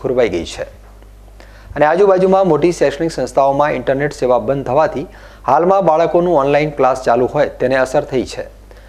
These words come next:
પોલીસ પંથકમાં પણ ઓનલાઈન દાખલા મળતા નથી. જો અમે અમારું બિલ ન ભર્યું હોય તો અમારું કનેક્શન બંધ કરી દેવામાં આવે છે.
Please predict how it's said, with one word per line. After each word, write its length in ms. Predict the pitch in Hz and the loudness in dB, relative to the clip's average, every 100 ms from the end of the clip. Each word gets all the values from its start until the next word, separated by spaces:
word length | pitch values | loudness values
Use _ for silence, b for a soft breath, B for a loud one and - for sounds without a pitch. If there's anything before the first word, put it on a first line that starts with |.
| b b - | b b 2
પોલીસ 240 | 175 208 190 | 2 2 2
પંથકમાં 420 | 175 170 170 170 | 2 4 2 2
પણ 200 | 175 185 143 | 2 0 0
ઓનલાઈન 340 | 143 143 147 | 4 2 2
દાખલા 320 | 120 113 139 127 | 0 0 0 2
મળતા 320 | 120 127 120 | 0 2 0
નથી. 260 | 107 - - b b b b - | -2 -8 -14 b b b b 0
જો 140 | 143 | 2
અમે 180 | 151 160 | 4 4
અમારું 360 | 165 160 170 160 | 4 4 2 4
બિલ 140 | 170 | 4
ન 100 | 151 135 | 4 2
ભર્યું 280 | 147 147 | 2 2
હોય 160 | 127 160 | 2 2
તો 140 | 165 135 | 2 2
અમારું 260 | 139 131 | 2 2
કનેક્શન 380 | 135 131 - 147 117 | 0 -2 -4 -6 -2
બંધ 180 | 123 165 | 0 2
કરી 180 | 147 123 | 0 2
દેવામાં 340 | 123 120 120 110 | 2 2 2 0
આવે 140 | - | -2
છે. 200 | - 135 | -8 -10